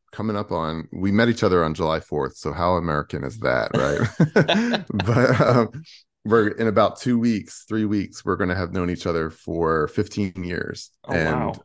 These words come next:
Speaker 1: uh, the entire time that we have known each other, you know, she's, uh, you know, brought it up in conversation a few times that there's this video floating around, um, of,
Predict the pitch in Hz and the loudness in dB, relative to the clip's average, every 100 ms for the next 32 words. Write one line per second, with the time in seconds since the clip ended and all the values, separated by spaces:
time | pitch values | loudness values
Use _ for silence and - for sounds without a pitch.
0 | - - _ - 80 80 80 92 98 90 | -20 -20 _ -2 2 2 0 0 0 0
1 | - 92 113 104 104 98 90 87 - - | 0 2 4 2 0 0 0 -2 -6 -2
2 | 85 - 87 85 82 80 - _ _ _ | 0 0 0 0 -2 -6 -10 _ _ _
3 | _ _ - 107 95 101 120 - 73 80 | _ _ -6 -4 2 2 2 2 0 0
4 | 98 - 139 - - _ _ _ - 92 | 0 -2 -6 -8 -20 _ _ _ -4 0
5 | 85 - 104 90 98 95 87 78 92 85 | 0 0 0 2 4 4 2 0 -4 -4
6 | 90 90 85 - 87 92 80 95 87 82 | -4 -2 -4 -4 -6 -6 -6 -4 -2 0
7 | 92 82 76 - 82 76 - - _ _ | 0 0 -2 -4 -2 -2 -4 -20 _ _
8 | 104 92 90 87 - - 92 90 101 117 | 0 2 0 -2 -4 -10 -10 -2 0 4
9 | 85 69 67 69 - 90 85 85 82 76 | 4 2 0 -4 -6 0 0 0 -2 -2
10 | 73 71 73 78 82 - - 87 78 78 | -2 -2 -4 -4 -8 -10 -6 -2 0 0
11 | 73 73 _ - 80 - - | -2 -6 _ -2 -2 -2 -16